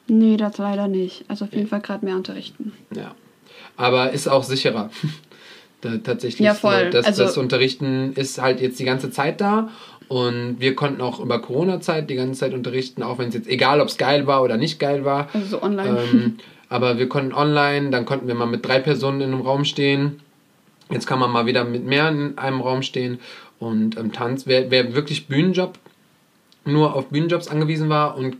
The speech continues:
Speaker 2: keine Unterrichtseinheiten hatte,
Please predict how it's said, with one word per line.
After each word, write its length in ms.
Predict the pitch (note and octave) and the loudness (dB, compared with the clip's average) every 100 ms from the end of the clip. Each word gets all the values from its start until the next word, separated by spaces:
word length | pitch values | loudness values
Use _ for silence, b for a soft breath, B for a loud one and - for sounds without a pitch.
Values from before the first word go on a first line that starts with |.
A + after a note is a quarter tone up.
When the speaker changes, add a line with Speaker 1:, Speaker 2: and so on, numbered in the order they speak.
| _ | _
Speaker 2:
keine 320 | - D#3 F#3+ F#3 F#3+ F3 D#3+ D#3 - _ _ _ _ _ _ _ | -2 2 2 4 0 0 -4 -6 -10 _ _ _ _ _ _ _
Unterrichtseinheiten 1080 | _ - - B2+ C3+ C3+ - B2+ B2 C3 B2+ | _ -20 -8 -6 -4 -6 -4 -4 -4 -6 -6
hatte, 500 | A2+ A2 - E3+ A3+ | -4 -6 0 2 2